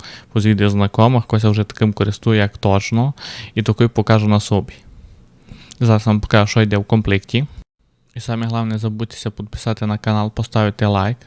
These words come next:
То допомагає продвигати ролики. От таке воно прийшло. Получається, два масажери для ніг.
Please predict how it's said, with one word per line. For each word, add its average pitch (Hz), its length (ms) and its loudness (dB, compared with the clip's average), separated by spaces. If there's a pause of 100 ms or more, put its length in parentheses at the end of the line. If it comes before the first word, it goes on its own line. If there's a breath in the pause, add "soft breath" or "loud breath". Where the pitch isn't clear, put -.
(460 loud breath)
То 117 120 0
допомагає 107 480 2
продвигати 104 680 0
ролики. 101 460 0 (160)
От 110 200 0
таке 104 240 -4
воно 104 180 -2
прийшло. 104 540 -4 (140)
Получається, 101 500 0
два 104 200 4
масажери 101 540 2
для 101 200 4
ніг. 98 380 -2